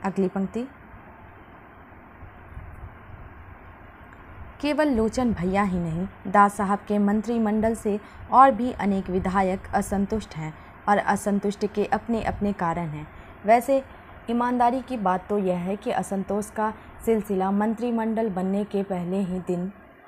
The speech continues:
से प्रारंभ हो गया था, परंतु इस समय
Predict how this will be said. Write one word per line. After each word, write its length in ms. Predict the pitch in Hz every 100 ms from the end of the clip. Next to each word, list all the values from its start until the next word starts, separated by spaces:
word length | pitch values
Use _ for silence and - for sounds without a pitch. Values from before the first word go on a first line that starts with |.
| - - -
से 160 | 226
प्रारंभ 540 | 226 247 233 240 233 175
हो 140 | 165
गया 240 | 160 156
था, 220 | 165 170 170 - - 202
परंतु 380 | 202 196 196
इस 160 | 196 -
समय 240 | 202 196